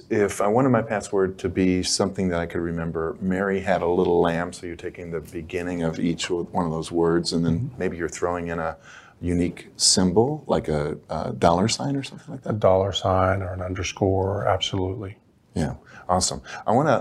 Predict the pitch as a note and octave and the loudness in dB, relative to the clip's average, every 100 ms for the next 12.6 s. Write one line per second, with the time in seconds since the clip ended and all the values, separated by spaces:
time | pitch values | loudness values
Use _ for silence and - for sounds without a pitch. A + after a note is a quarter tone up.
0 | - B2 C3 G#2+ - G2+ F#2 - F#2+ F#2 | 2 2 2 2 2 2 2 2 2 4
1 | A2 C3 C3 G#2 G2 E2+ F#2+ F2+ F#2 - | 4 4 4 4 2 2 2 4 2 2
2 | F2+ - - E2+ F2+ E2+ C#2+ G2 F#2+ F#2+ | -2 -2 -2 -2 -2 2 4 4 0 -2
3 | F2+ F2 F#2 G#2 G2+ E2 - - - D2+ | -2 0 2 2 2 -2 -2 -6 -6 -6
4 | F2+ - - F#2 F#2 - - - F#2+ - | -6 -12 -8 -4 -2 0 0 2 0 -2
5 | - - D#3 D3 G2+ G#2 A2 A#2+ B2 C#3+ | -8 0 2 4 4 4 4 2 4 4
6 | E3 E3 F#3 E3 D#3+ G2 F2 D#2 F2+ F2 | 2 2 2 2 0 -4 -4 -6 -8 -12
7 | - B2+ - - - - - G3+ F3+ A3 | -12 -8 -8 -8 -18 -2 4 6 6 4
8 | E3+ C#3 G#2+ G2 F#2 G2+ A2 - G2+ - | 4 4 4 2 4 4 4 2 0 2
9 | G#2+ G2+ G2+ G2 G2+ G2+ F#2+ F#2 - F#2+ | 2 6 4 6 4 2 0 0 4 4
10 | - G2 G#2+ - - G2 G#2 F#2+ F#2+ G2+ | 4 2 2 0 0 2 2 4 4 4
11 | F#2+ F#2+ F#2 F2 F2 D#2+ _ _ _ - | 4 4 4 2 -2 -12 _ _ _ -12
12 | - - - - F#2 F#2+ | -12 -14 2 4 4 0